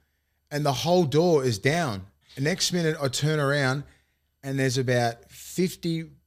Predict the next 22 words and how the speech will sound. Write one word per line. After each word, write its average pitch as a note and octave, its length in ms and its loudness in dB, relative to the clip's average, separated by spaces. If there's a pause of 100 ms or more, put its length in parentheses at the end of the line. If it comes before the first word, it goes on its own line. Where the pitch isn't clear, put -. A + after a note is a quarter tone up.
Balinese C3+ 600 0
mafias B2 520 -4
standing A#2+ 400 -2
behind A#2 380 -4
me. C3 180 -6 (500)
And B2 120 -2
I C3 80 2
just B2+ 160 -4
told B2+ 180 4
the A#2+ 60 0
young A#2+ 240 2
boys A2+ 260 2
just A#2 200 -6
to A#2+ 40 -8
go. A2+ 400 0
I A2 40 -4
said, A2 180 -4
"I'll G#2+ 80 -4
take G#2+ 240 -4
care A2 220 -2
of G#2 40 -4
this." A2+ 360 -6